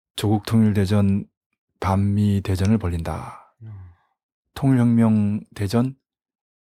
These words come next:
Speaker 1: 반미 인류해방대전을 벌린다. 그간 반미 민족해방대전이라고 했습니다마는 그런 측면도 있지만 극동과 중동이 하나로 연결되고 미 제국주의가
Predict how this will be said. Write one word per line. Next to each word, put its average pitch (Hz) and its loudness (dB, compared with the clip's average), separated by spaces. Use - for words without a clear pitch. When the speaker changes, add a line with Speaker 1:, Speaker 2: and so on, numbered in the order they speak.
Speaker 1:
반미 110 2
인류해방대전을 120 2
벌린다. 85 -4
그간 110 2
반미 101 2
민족해방대전이라고 92 -2
했습니다마는 85 -4
그런 107 0
측면도 104 2
있지만 107 -2
극동과 110 2
중동이 107 4
하나로 107 2
연결되고 90 0
미 98 0
제국주의가 95 -2